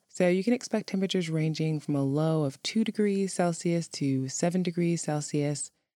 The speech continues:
That's around thirty-six degrees Fahrenheit to forty-five degrees Fahrenheit. While the weather is cool, it often can be wet with frequent rain showers. Of course, it is not guaranteed, but that is something in Iceland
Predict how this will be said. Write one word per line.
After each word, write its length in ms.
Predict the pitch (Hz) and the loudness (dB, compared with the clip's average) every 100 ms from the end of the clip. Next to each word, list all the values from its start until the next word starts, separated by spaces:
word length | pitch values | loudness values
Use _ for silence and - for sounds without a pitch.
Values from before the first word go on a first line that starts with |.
| _ - | _ -2
That's 200 | 160 160 | 0 0
around 280 | 156 160 | 0 0
thirty-six 540 | 151 175 180 170 180 - | 0 0 0 0 -2 -2
degrees 300 | 156 151 - | -2 -2 -2
Fahrenheit 640 | - 151 156 151 160 - | -2 0 0 0 -2 -2
to 120 | - | -4
forty-five 600 | 147 - 139 131 196 190 190 | -4 -2 -2 0 0 0 0
degrees 300 | 175 165 - | -2 -2 -2
Fahrenheit. 640 | 135 131 135 139 160 - - _ _ _ | -4 -4 -2 -2 -2 -4 -18 _ _ _
While 160 | 156 160 | 0 2
the 60 | |
weather 240 | 170 185 202 | 4 2 2
is 180 | 165 - | -2 -6
cool, 800 | - - 202 190 185 180 180 - | -6 0 2 4 4 2 0 -4
it 120 | 156 | -4
often 340 | 160 160 175 | -2 -2 -2
can 280 | 165 160 151 | 0 0 -2
be 300 | 139 135 131 - | 0 -2 -2 -4
wet 640 | 131 131 143 - - - | -6 -2 0 -2 -6 -10
with 240 | - 139 131 | -4 -4 -4
frequent 540 | - - 147 156 147 - _ - | -4 -2 -2 -2 -4 -6 _ -6
rain 320 | 135 131 147 | -2 0 -2
showers. 640 | - 180 185 214 262 - - _ _ | -2 -2 0 0 0 -4 -16 _ _
Of 80 | - | -16
course, 260 | - 220 196 | 0 0 2
it 60 | |
is 80 | 190 | 0
not 220 | 175 165 | 2 0
guaranteed, 640 | 160 160 147 - 180 170 165 - | 0 0 -2 0 0 0 -2 -2
but 340 | - 160 - - _ _ _ | 0 2 0 -10 _ _ _
that 140 | 160 156 | 2 2
is 80 | |
something 280 | 160 165 160 | 2 0 2
in 80 | 156 | 2
Iceland 600 | 147 147 151 143 143 143 | 2 0 0 2 2 0